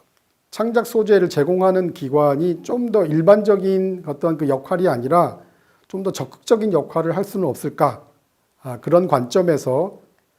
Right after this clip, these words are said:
저희 한국고전번역원을 중심으로 제공기관의 역할을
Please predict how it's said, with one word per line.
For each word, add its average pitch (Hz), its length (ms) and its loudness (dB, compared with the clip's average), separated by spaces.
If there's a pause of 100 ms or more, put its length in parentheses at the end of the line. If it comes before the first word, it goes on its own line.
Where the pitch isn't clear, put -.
(480)
저희 143 200 0
한국고전번역원을 156 1400 2
중심으로 135 600 -6
제공기관의 147 760 0
역할을 127 720 -4